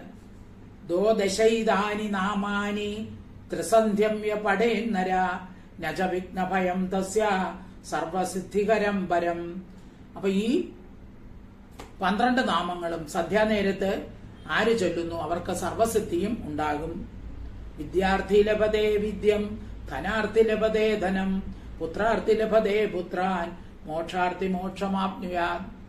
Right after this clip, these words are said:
അപ്പോ കുട്ടികള് ഇത് ജപിച്ചാൽ അവർക്ക് വിദ്യ കിട്ടും, ധനം കാക്ഷിക്കുന്നവന് ധനം ലഭിക്കും,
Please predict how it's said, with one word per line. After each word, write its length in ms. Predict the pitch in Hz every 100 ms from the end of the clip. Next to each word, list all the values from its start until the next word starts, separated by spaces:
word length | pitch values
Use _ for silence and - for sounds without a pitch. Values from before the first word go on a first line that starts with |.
| - - - - - - - - - -
അപ്പോ 400 | 190 220 233 - -
കുട്ടികള് 480 | 190 240 240 247 311 - - - -
ഇത് 100 | 202
ജപിച്ചാൽ 680 | 202 202 214 226 226 277 370 - -
അവർക്ക് 260 | 165 170 175
വിദ്യ 320 | 160 151 196
കിട്ടും, 520 | 190 190 233 - - - - - - - - - - - - -
ധനം 400 | 180 208 226 -
കാക്ഷിക്കുന്നവന് 800 | 196 208 214 226 214 202 185 165
ധനം 300 | 143 165 190
ലഭിക്കും, 680 | 185 202 202 202 220 -